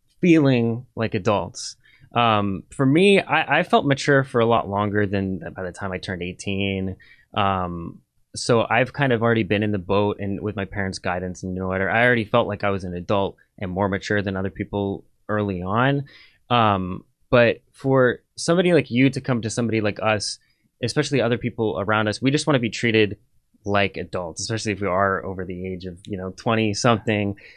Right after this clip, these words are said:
Um, for me, I don't like someone looking at me and judging me because I'm twenty-something and treating me like I'm a kid. Um, so somebody your age, you know, even thirty or forty could come at me and look at me like a kid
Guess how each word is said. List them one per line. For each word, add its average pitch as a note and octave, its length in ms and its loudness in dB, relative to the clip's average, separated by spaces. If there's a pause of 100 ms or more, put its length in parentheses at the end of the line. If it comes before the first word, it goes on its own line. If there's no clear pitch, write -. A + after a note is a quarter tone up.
(140)
Um, G#2 420 2 (260)
for C3 80 2
me, D#3+ 540 4
I C#3+ 160 2
don't F3+ 180 2
like C3 240 2
someone B2+ 320 0
looking A#2 320 0
at G2 60 -2
me A2 180 2
and G#2 140 0
judging G#2+ 260 0
me G#2 100 0
because G2+ 640 -2 (160)
I'm F#2+ 500 -8
twenty-something G#2 1200 -4 (220)
and G#2 140 -2
treating A#2+ 320 2
me A2 100 0
like G#2+ 160 -2
I'm G2+ 100 -4
a F#2 60 -6
kid. G2 480 -4 (400)
Um, G2+ 280 2
so A2 120 -4
somebody G#2+ 360 0
your G#2 380 0
age, G2+ 440 0
you G#2+ 100 -4
know, F#2+ 260 -4
even G#2+ 380 -4 (260)
thirty A2 320 2
or G#2 80 0
forty B2 580 4 (180)
could G#2+ 100 -4
come A#2 160 2
at G#2+ 80 0
me G#2 180 0
and G2+ 120 0
look G2+ 100 -4
at G2+ 80 -8
me F#2+ 220 -4
like F#2 160 -6
a F#2 80 -12
kid A2 460 2